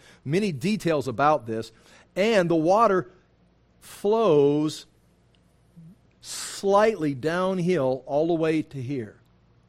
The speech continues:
Now, it's amazing. They cut, and, and they don't have, like, large drop-offs and stuff. It's just, just like this grad, just all the way down. And again, the measurements are, you know, just like, it's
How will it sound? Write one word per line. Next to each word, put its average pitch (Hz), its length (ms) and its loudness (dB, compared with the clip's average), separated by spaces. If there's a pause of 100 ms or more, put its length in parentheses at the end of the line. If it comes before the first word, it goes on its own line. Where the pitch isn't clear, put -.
(400)
Now, 160 80 0
it's 180 120 2
amazing. 190 520 -2 (360)
They 160 140 2
cut, 196 400 2 (480)
and, 180 220 0
and 190 160 0
they 180 80 2
don't 214 200 2
have, 208 140 6
like, 160 220 2 (440)
large 165 500 2
drop-offs 170 640 2
and 160 60 -10
stuff. 165 140 -2 (220)
It's 180 120 0
just, 185 260 -4 (440)
just 185 220 -8
like 175 100 -2
this 147 160 -8
grad, 156 380 -2
just - 280 -16
all 143 340 -4
the 165 60 -4
way 170 160 -4
down. 151 320 -6 (380)
And 156 140 0
again, 156 320 -2
the 139 80 -4
measurements 160 520 -4
are, 143 380 0
you 151 80 -4
know, 135 120 -2
just 165 220 -2
like, 151 300 -2
it's - 380 -10